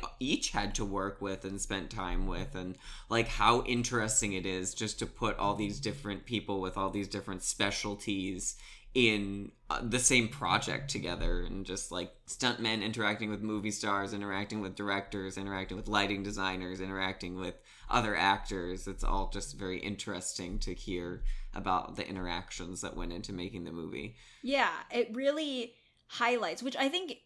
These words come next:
Speaker 2: I mean, is probably true of pretty much every movie, is that, like, just how interactive making a movie is and just, like, what a collaborative effort it is. And it's not just like, "Oh, there's a few people involved and then there's, like, the background people that kind of help a little bit." It's like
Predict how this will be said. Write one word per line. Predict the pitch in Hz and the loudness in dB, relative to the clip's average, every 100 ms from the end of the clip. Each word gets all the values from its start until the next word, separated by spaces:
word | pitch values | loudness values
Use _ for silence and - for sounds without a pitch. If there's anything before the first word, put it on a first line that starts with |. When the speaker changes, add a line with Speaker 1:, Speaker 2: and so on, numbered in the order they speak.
| - | -4
Speaker 2:
I | 233 | -2
mean, | 220 208 | 0 -2
is | 202 - | -4 -6
probably | - - 220 190 185 | -10 -2 0 0 -2
true | 170 - 160 | -8 -8 -10
of | 165 | -10
pretty | 185 - | -10 -8
much | 147 - - - | -10 -12 -12 -4
every | 190 180 170 165 160 | -4 -4 -8 -10 -10
movie, | - 214 202 175 151 | -4 0 0 -2 -6
is | 175 | -4
that, | 190 170 | -4 -2
like, | 180 - | -4 -4
just | 190 175 | -6 -6
how | - 180 170 170 | -6 -4 -2 -4
interactive | 170 165 160 165 - - 160 180 | -6 -6 -6 -6 -10 -12 -14 -10
making | 165 - 165 | -10 -10 -12
a | |
movie | 165 - 165 156 | -12 -12 -10 -8
is | 170 | -8
and | 165 | -10
just, | 160 151 | -12 -12
like, | 165 | -12
what | 175 170 123 | -8 -8 -8
a | |
collaborative | - 165 165 165 143 160 156 151 - - - - 226 | -10 -8 -4 -4 -6 -10 -10 -10 -12 -14 -16 -4 0
effort | 196 202 180 | 0 0 -4
it | 170 | -4
is. | 131 175 | -6 -8
And | 180 | -10
it's | 156 190 | -10 -8
not | 175 - | -8 -8
just | 175 - | -10 -8
like, | 165 - | -8 -2
"Oh, | 240 254 | 4 6
there's | 226 214 | 6 2
a | |
few | 208 208 | -2 -4
people | 202 190 185 175 170 - - - | -4 -4 -2 -2 -2 -8 -20 -12
involved | 190 170 175 | -6 -2 -2
and | 185 | -4
then | 175 | -8
there's, | 175 | -8
like, | 170 170 | -8 -8
the | |
background | 170 156 - 151 165 | -6 -6 -6 -10 -10
people | - - 143 135 | -14 -12 -10 -10
that | - | -12
kind | - 160 | -10 -10
of | - | -10
help | - 160 | -12 -10
a | |
little | 170 143 160 | -10 -10 -10
bit." | 147 | -12
It's | 123 - | -12 -10
like | 175 | -10